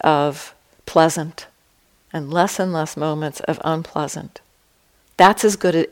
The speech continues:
as it's gonna get." That's, that's kind of how we think,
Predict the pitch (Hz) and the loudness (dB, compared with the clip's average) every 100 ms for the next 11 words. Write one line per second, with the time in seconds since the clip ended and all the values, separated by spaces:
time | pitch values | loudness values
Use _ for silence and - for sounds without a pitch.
0 | - 175 165 - - - 151 135 135 - | -2 0 0 -2 -6 -8 -6 -6 -6 -8
1 | - - _ _ _ _ _ _ - 170 | -12 -20 _ _ _ _ _ _ -8 -8
2 | - - - 190 202 - 233 196 - _ | -8 -14 -8 -8 -8 -8 -6 -6 -10 _
3 | - 151 156 156 - 196 196 | -10 -8 -6 -8 -8 -12 -12